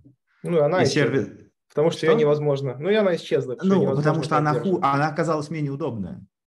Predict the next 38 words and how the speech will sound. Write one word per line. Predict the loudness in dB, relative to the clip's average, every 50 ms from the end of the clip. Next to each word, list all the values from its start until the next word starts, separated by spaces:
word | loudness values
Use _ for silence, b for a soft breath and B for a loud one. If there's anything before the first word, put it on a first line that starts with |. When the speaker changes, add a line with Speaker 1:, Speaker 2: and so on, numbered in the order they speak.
| _
Speaker 1:
Ну | -14 -10 -10 -8
Speaker 2:
Но | -6 -6
Speaker 1:
вот. | -6 -6
Speaker 2:
вот | -6 -2
Speaker 1:
Ну, | 2 2
я | 2
про | 4 4
это |
Speaker 2:
вначале | 2 4 2 2
Speaker 1:
и |
говорю. | 4 4 4 6 6
Speaker 2:
была | 6 4
орке-, | 4 0 -2 -6 -8 -8 -8 -16 -18 _ _
была | -6 -6 -2 0 0 0 0 -2
оркестрационная | -2 -4 -6 -6 -12 -16 -16 -14 -12 -12 -12 -8 -8 -6 -4 -2 0 -2 -2 -4
ша-, | -6 -6 -6 -6 -6
сага, | -4 -4 -2 -2 -2 -4 -4 -4
э, | -2 -2 -2 -4 -4
была | -6 -6 -4 -2 -2 -2
оркестрационная | -2 -4 -6 -12 -16 -16 -16 -16 -14 -10 -10 -8 -6 -6 -6 -8
сага, | -8 -8 -8 -8 -8 -10 -12 -14 B B B B
и | B -6
был | -4 -2 -2 -2
сервис | -2 -2 0 0 0 -2 -4 -4
саг, | -4 -2 -2 -2 -4 -6 -12 -18 -14
который | -14 -10 -6 -6 -6 -6
хранил | -6 -6 -4 -2 -2 -2 -2 -4 -6 -8 -8
этот | -8 -8 -8 -10 -12 -14 -12 -10
даг. | -10 -8 -8 -8 -12 -16 -20 _ _ _ _ _ b b b b
Speaker 1:
Ну, | b -4
Speaker 2:
Вот, | -4 -2
вот | -2
Speaker 1:
который | -2 -4 -2 -2 0 0
Speaker 2:
это | 2
Speaker 1:
умер. | 2 2 0 -2
Speaker 2:
было. | -2 -4
Вот... | -6 -6 -8 B B B B B B B B _ _ _ _ _
Чего? | -12 -8 -6 -6 -8 -8 B